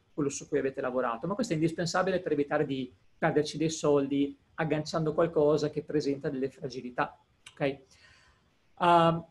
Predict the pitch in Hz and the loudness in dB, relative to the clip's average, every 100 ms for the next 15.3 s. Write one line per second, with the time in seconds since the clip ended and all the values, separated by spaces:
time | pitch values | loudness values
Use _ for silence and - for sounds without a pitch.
0 | _ _ _ _ 220 226 254 214 180 - | _ _ _ _ 4 6 6 4 2 4
1 | 220 185 190 233 - 202 - 160 - 175 | 4 4 2 2 0 -4 -6 -6 2 2
2 | 160 147 147 139 - - 170 175 190 180 | 2 2 2 2 0 -4 -4 -4 -2 0
3 | 160 165 - - 165 160 156 180 208 170 | 0 -2 -2 0 0 0 -2 -2 0 4
4 | 165 139 135 - 147 139 131 127 139 156 | 4 4 0 -6 -4 -2 -2 -6 -8 -4
5 | 147 180 165 151 - 160 156 160 156 151 | 0 2 2 0 0 -2 -2 -2 -2 0
6 | 151 - 165 156 175 151 143 151 143 147 | -2 -6 -4 0 0 -2 -4 -8 -6 -8
7 | - 165 147 - 143 - 151 156 143 - | -2 0 0 -2 -6 -2 0 0 -2 -4
8 | 151 151 156 143 143 131 156 151 143 135 | -2 -2 -2 -4 -2 0 0 2 2 0
9 | 131 151 160 202 160 160 135 139 - 165 | -2 -2 -2 -2 2 0 0 -6 -8 -6
10 | 135 - 147 156 135 - _ _ _ _ | -6 -6 -2 0 0 -2 _ _ _ _
11 | _ - 139 131 127 123 123 156 175 165 | _ -4 -2 0 -2 -4 -6 -6 -4 -4
12 | 175 185 156 151 143 147 - 156 170 165 | 0 4 4 2 0 0 -2 -6 -4 -2
13 | 147 143 143 147 131 127 - 165 185 190 | 0 0 -2 -2 -2 -2 -8 -6 -2 -2
14 | 196 185 185 165 175 170 165 175 156 160 | -4 -6 -6 -6 -4 -6 -6 -4 -4 -4
15 | 190 170 175 | -6 -6 -8